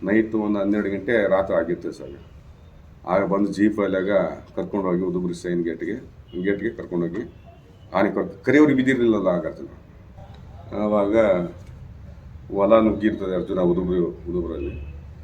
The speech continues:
ಊರಳ್ಳಿಗೆ ರಾಗಿ ಹೊಲ ನುಗ್ಗಿ ಕಳ್ತನ ಮಾಡೋಕ್ಕೂ ಶುರು ಹಾಕ್ಸ್ಕೊತಾರೆ ನೈಟ್ ಹೊತ್ತು.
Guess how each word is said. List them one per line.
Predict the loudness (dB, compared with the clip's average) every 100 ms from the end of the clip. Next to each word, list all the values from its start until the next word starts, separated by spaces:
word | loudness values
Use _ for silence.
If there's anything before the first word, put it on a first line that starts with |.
| -10
ಊರಳ್ಳಿಗೆ | -6 -2 -2 -2 -2 -4 -4 -8 -10 -4
ರಾಗಿ | -2 0
ಹೊಲ | -2
ನುಗ್ಗಿ | -2 -2 -4 -6 -10 -12 -20 -20 -20 -20 -18 -18 -18 -18 -4
ಕಳ್ತನ | 0 2 2
ಮಾಡೋಕ್ಕೂ | 2 2 0
ಶುರು | -4 -4
ಹಾಕ್ಸ್ಕೊತಾರೆ | -6 -6 -10 -10 -12 -16 -20 -20 -20 -16 -2
ನೈಟ್ | 0 0
ಹೊತ್ತು. | -2